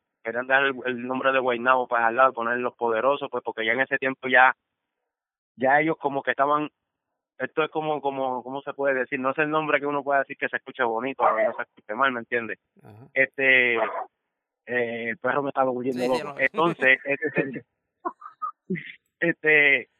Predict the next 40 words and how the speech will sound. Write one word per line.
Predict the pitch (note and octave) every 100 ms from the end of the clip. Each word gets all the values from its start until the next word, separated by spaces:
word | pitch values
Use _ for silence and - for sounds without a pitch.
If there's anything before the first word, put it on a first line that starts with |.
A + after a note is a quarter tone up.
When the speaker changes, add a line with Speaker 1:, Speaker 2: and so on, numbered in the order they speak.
| _ _ _
Speaker 1:
¿cómo | D#3 E3 E3
se | F3+
llama? | F3 D#3 C#3+
Pues | - D#3+
Los | E3
Poderosos | E3+ F3 F3 G3 F#3+ G3+
vienen | G#3 G3 F#3+
porque | F3 E3+ _ D#3+ D3+ B2+ _ _ _ _ _ -
ellos | C#3 D#3+
fueron | E3+ F3 F3
a | E3
uno | E3 F3 E3
o |
dos, | E3
tres | - E3 -
shows | E3+ D3+ - _ _ _ _
y, | C#3 C#3+ -
y | C3+
dieron | C3+ C#3 D3
la | C3+ B2+
cátedra, | D#3+ - C3 A#2 G#2+
¿me | A2
entiendes? | G#2+ C3+ B2 A2+ G#2+ -
Speaker 2:
Ujú. | B2
Speaker 1:
Nosotros | B2 D3 D3+
fuimos | E3+ E3+ E3 D#3+
a | C#3+ C#3+
un | D#3 D#3+
auto, | D#3+ - D3 - _
un | C#3+
tro | D3+ E3
show, | - D3+ C#3 A#2+ _ _ _ _ _ _ -
que | C3
te | B2+
estoy | -
hablando | C#3+ D3+ D3+ C3+
que |
era | C3+
en | D3
Aguadilla. | C#3+ C3+ G#2+ C3 B2+ G2+